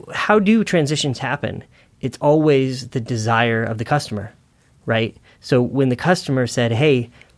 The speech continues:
we feel uncomfortable with commissions and, uh, portfolio turnover and advice centered around compensation.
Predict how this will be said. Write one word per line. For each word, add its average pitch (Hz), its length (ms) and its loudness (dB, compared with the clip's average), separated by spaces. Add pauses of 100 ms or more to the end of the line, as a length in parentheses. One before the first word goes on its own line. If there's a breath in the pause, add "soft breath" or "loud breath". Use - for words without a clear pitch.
(120)
we 143 400 0
feel 147 360 2
uncomfortable 120 880 -2 (340 soft breath)
with 120 280 -2 (160)
commissions 123 840 2
and, 110 400 -2 (360 soft breath)
uh, 110 320 2
portfolio 123 580 2
turnover 120 680 0
and 110 420 -2
advice 120 640 0
centered 123 400 0
around 113 320 0
compensation. 110 880 -4